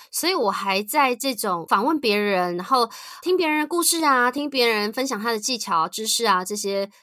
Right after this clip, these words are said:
这过程让我很着迷，也很念念不忘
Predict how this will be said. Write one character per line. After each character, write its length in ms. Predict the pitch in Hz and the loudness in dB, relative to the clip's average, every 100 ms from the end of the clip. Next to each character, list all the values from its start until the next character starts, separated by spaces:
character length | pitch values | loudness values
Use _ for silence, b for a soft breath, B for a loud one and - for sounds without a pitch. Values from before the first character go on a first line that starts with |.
| - | -10
这 100 | 311 | -4
过 200 | 302 226 | 0 0
程 160 | 196 | 2
让 140 | 208 233 | 2 2
我 60 | |
很 160 | 202 165 | 2 -4
着 240 | 170 156 | -2 -2
迷， 320 | 175 156 156 160 _ | -2 -8 -12 -18 _
也 140 | - 202 | -6 -4
很 220 | 214 190 | -4 -2
念 140 | 220 | 0
念 160 | 208 185 | 0 -2
不 220 | - - | -6 -4
忘 180 | 180 - | -4 -4